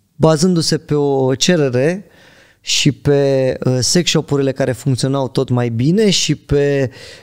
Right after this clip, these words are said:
uh, lipsa unor opreliști, uh, majore, oamenii au început să împingă. Acum că s-a putut,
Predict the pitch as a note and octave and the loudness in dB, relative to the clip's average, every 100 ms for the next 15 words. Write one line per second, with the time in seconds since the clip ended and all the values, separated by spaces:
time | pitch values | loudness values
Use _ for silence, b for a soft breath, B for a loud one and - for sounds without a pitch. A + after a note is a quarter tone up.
0 | B D3 C#3+ C#3 C#3 E3 - F3+ D#3 D3 | B 2 4 4 2 2 2 2 2 2
1 | C3+ - C#3 D3 C3+ A#2+ - - B2+ B2 | 0 -2 -2 0 0 0 -2 -2 0 0
2 | A#2 A#2+ A#2+ A#2 F3 B3 B3 B3 C4 C4 | 0 0 0 0 2 2 2 2 0 0
3 | B3+ A#3 A#3+ - B3+ C4 F3+ B2+ A#2+ - | -2 -2 -2 0 2 2 2 2 -2 -4
4 | D#3+ D#3+ - C#3 - C3 E3+ | -2 -2 -2 -2 -2 0 -2